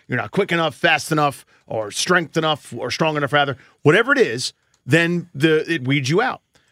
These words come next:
I think you can learn the other stuff. I think you can learn an approach that manages breaking balls, that manages changeups, that manages off speed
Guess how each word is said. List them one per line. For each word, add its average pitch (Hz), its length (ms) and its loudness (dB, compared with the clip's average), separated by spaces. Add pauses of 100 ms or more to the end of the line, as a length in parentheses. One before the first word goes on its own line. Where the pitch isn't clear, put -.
(440)
I 220 140 6
think 285 260 -4
you 240 120 2
can 180 200 0
learn 160 380 0
the 131 140 2
other 120 180 -2
stuff. - 380 -14
I 175 100 4
think 185 180 -6
you 180 80 -4
can 170 140 0
learn 156 240 0
an 160 100 -4
approach 147 420 -2
that 127 120 -4
manages 123 400 -2
breaking 120 380 -2
balls, 104 240 -8
that 120 100 -6
manages 117 460 -2
changeups, 113 460 -4
that 123 120 -4
manages 123 380 -2
off 117 180 -2
speed 120 360 -8